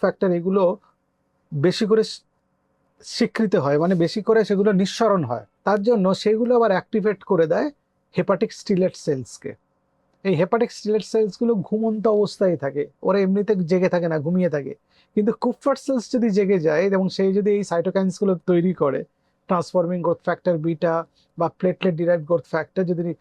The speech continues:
সেগুলো নিঃসৃত হয়, তাহলে ওই হেপাটিক স্টিলেট সেলস তাকে অ্যাক্টিভেট করে দেয়, ঘুমন্ত অবস্থায় যে থাকে তাকে জাগিয়ে তোলে। ব্যাস, তখনই সে কোলাজেন তৈরি করে,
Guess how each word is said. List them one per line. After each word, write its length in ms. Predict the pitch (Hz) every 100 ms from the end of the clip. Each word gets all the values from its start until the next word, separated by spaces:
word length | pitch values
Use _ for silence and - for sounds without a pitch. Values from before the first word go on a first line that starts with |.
| _ -
সেগুলো 280 | 190 185 196
নিঃসৃত 540 | 175 185 - 233 220
হয়, 360 | 156 139 185 247 _ _ -
তাহলে 480 | 160 214 202 208 233 _ -
ওই 120 | 160
হেপাটিক 480 | 139 180 220 233 -
স্টিলেট 400 | - 202 190 190
সেলস 440 | - 170 220 -
তাকে 200 | 185 -
অ্যাক্টিভেট 500 | 208 - 214 190 190
করে 240 | - 160 151
দেয়, 140 | 147
ঘুমন্ত 500 | 131 175 196 202 185
অবস্থায় 480 | 202 196 - 208 196
যে 160 | 196
থাকে 240 | 190 190 226
তাকে 240 | 190 180
জাগিয়ে 360 | 156 156 151 151
তোলে। 220 | 147 147
ব্যাস, 360 | 175 185 - -
তখনই 380 | 175 170 190 190
সে 340 | - 175 240 - _ _ _ _ -
কোলাজেন 580 | 185 180 170 160 170 160
তৈরি 300 | 165 151 147
করে, 300 | 147 143